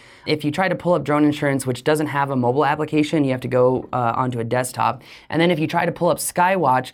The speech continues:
you're gonna see radically different pricing from each platform. So I wanna cut through the noise, and I wanna get through, you know, what is a viable solution, what is not a viable solution. And I wanted to compare them.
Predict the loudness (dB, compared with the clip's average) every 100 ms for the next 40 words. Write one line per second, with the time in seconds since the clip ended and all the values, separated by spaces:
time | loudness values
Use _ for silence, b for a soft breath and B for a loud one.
0 | B B -2 2 2 2 -2 0 0 0
1 | 0 0 2 0 -4 -2 -2 0 -4 -4
2 | -2 0 0 -2 -2 -2 -2 -8 -6 -10
3 | B B -2 0 2 0 -4 -2 -2 0
4 | 0 2 2 2 2 0 -2 -2 -2 -2
5 | -6 -2 -2 -2 -10 -2 2 2 0 -4
6 | B B B -2 -2 0 0 2 2 0
7 | -2 0 0 0 -2 -2 -2 0 0 2
8 | 0 0 0 -2 -2 0 2 2 0 -4
9 | -2 -2 -2 -2 -4 -6 -10 -4 0 2
10 | 2 0 -4 -6 B B B -2 0 2
11 | 0 -2 -6 -8 -6 -2 0 0 -4 -12